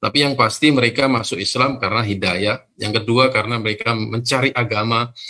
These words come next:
yang bisa dipakai untuk hidup. Eh, apa arti moderasi beragama? Ini sebenarnya di luar fokus, tapi tidak apa. Eh, moderasi beragama itu ujung-ujungnya adalah tidak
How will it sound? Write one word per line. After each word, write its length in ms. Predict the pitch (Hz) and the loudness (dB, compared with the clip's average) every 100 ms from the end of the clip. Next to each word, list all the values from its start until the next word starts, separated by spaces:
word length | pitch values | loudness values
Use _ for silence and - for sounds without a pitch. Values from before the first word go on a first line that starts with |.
| - _ | -20 _
yang 160 | 120 | -4
bisa 320 | 113 110 - 123 | -2 -2 0 0
dipakai 480 | 107 104 104 113 | 0 0 0 0
untuk 320 | 107 104 107 113 | -2 -2 -4 -2
hidup. 400 | 110 95 95 _ _ _ _ _ _ _ _ _ _ _ _ - - - _ _ | -2 -2 -6 _ _ _ _ _ _ _ _ _ _ _ _ -18 -16 -16 _ _
Eh, 460 | - 123 131 127 127 120 - _ _ _ _ _ _ _ _ - | 0 4 4 4 2 -2 -4 _ _ _ _ _ _ _ _ -4
apa 200 | 175 196 | 0 2
arti 400 | 175 170 170 165 | 2 4 4 4
moderasi 480 | 160 - 135 131 139 | 4 4 2 4 2
beragama? 560 | 123 110 113 110 104 | 2 0 -2 -4 -6
Ini 80 | 110 | -4
sebenarnya 300 | 117 110 127 | -2 2 4
di 100 | 117 | 4
luar 320 | 104 104 104 101 _ _ - | 2 2 0 -4 _ _ -6
fokus, 320 | 104 98 127 | -4 -2 0
tapi 160 | 107 | 0
tidak 320 | 117 113 101 98 | 0 0 0 0
apa. 240 | 113 - _ _ _ _ - - _ - | -2 -4 _ _ _ _ -20 -20 _ 0
Eh, 300 | 143 151 151 | 4 6 6
moderasi 640 | 156 160 139 147 147 202 156 | 6 4 4 2 2 2 4
beragama 400 | 135 127 131 131 | 4 4 2 2
itu 540 | 123 - 185 - - _ _ _ _ - | -2 -2 -2 -4 -14 _ _ _ _ 2
ujung-ujungnya 720 | 165 143 156 143 143 147 202 | 4 6 6 6 4 4 2
adalah 320 | 135 120 143 | 0 0 0
tidak 240 | 180 123 | -2 -2